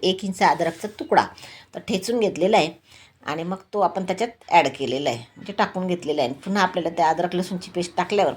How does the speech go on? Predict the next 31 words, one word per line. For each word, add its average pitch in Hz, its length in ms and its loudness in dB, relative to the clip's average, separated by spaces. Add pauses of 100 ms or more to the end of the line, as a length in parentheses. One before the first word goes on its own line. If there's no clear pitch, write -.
पुन्हा 185 220 -4
एक 185 220 -2
मिनटं 175 220 -6
चांगलं 175 300 -6 (600)
परतून 190 340 0
घ्यायचं 156 300 -2
आहे. 131 100 4
अशा 175 160 -4
पद्धतीने 170 540 -6
चांगलं 170 300 -2
व्यवस्थित 180 380 -2
असं 180 160 -6
परतून 196 400 -4
घ्यायचं 135 340 -6
आहे. 123 80 -12 (420)
आता 180 120 0
बघू 208 220 2
शकता 196 260 -4
तुम्ही 190 220 -4
मस्त 185 260 -4
असं 180 200 -4
परतून 190 400 -4
झालेलं 180 360 0
आहे. 139 120 -2 (680)
मग 170 80 -2
याच्यातच 202 480 -2
आपल्याला 185 380 0
धना 180 220 2
पावडर 170 400 0
टाकायची 170 540 -2
आहे, 160 160 -4